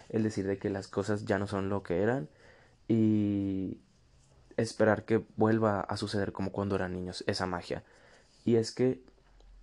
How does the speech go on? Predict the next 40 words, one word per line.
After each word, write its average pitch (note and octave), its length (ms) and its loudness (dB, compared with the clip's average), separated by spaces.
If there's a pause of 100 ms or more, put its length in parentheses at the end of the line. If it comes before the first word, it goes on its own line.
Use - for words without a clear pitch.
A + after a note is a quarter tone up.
(240)
tenemos A2+ 340 2
que C3 100 0
aprender, A2+ 600 0 (460)
y A2 80 0
eso G#2+ 120 0
es G#2 80 -2
algo G#2+ 140 0
muy A2 100 2
importante, G2+ 540 -4 (800)
que B2+ 120 4
las B2+ 180 2
cosas C#3+ 480 -2
tienen B2 320 0
que A#2 100 0
ir A2 100 -4
cambiando. - 500 -8 (400)
Tienen A2 360 0
que A2+ 120 0
ir A2+ 100 0
cambiando A2+ 480 0
la B2+ 100 0
forma G#2 460 -4
en G#2 120 -4
la G2+ 120 -4
que F2+ 220 -4
vemos G2 340 -6
a F#2 60 -2
la F2+ 100 -4
familia, A2 560 -2 (400)
la C3 160 -2
forma A#2+ 260 0
en G#2+ 80 0
la G2 100 -2
que - 100 -10
pasamos C3 440 -2
el A#2+ 120 -2
tiempo F#2+ 540 -4
con G2+ 160 -2
la F#2+ 80 0
familia, G#2+ 480 0